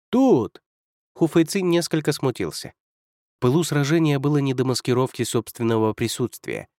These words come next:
а ведь они так удачно улеснули из Небесного дворца, и не успел Ху Фэйцинь толком додумать эту мысль,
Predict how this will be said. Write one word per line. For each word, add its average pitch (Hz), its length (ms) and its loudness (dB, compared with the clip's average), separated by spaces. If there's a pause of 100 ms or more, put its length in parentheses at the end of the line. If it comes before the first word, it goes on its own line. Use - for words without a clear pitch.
(300)
а 95 80 -2
ведь 98 180 -2
они 117 200 0
так 156 240 -2
удачно 156 440 0
улеснули 131 500 0
из 135 120 -2
Небесного 143 520 0
дворца, 135 540 -4 (520)
и 85 60 -8
не 90 120 -4
успел 101 320 -2
Ху 101 140 -6
Фэйцинь 107 440 -2
толком 98 440 -2
додумать 101 460 -4
эту 85 180 -4
мысль, 131 340 -4